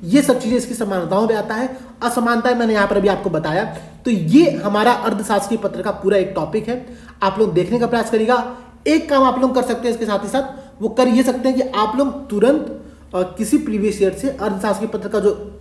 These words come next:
question आया हुआ है उसको example के तौर पर लिखिए और discussion group में post कर दीजिएगा, ठीक है? हम लोग देखते रहते हैं वहाँ पर लगातार कि आप लोग कितना कर रहे हैं, कितना नहीं कर रहे हैं, ठीक है?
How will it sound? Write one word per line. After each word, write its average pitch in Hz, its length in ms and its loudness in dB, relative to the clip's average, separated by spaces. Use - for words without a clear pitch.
question 196 300 -2
आया 170 140 -2
हुआ 160 220 -2
है - 380 -10
उसको 233 300 -2
example 196 460 2
के 254 60 0
तौर 240 120 0
पर 214 140 -2
लिखिए 170 580 0
और 190 80 0
discussion 190 420 -2
group 196 160 -2
में 247 140 -2
post 165 260 -4
कर 147 60 -8
दीजिएगा, 131 300 -8
ठीक 208 140 -6
है? 339 180 -4
हम 196 120 2
लोग 277 120 6
देखते 214 380 4
रहते 180 160 2
हैं 165 60 0
वहाँ 151 140 -4
पर 170 100 -4
लगातार 170 260 0
कि 180 120 0
आप 175 120 -6
लोग 202 140 -4
कितना - 200 -6
कर 190 180 -2
रहे 233 80 0
हैं, 254 100 -4
कितना 202 160 -4
नहीं 156 160 -4
कर 143 100 -6
रहे 135 100 -8
हैं, 143 80 -10
ठीक 196 120 -2
है? - 280 -10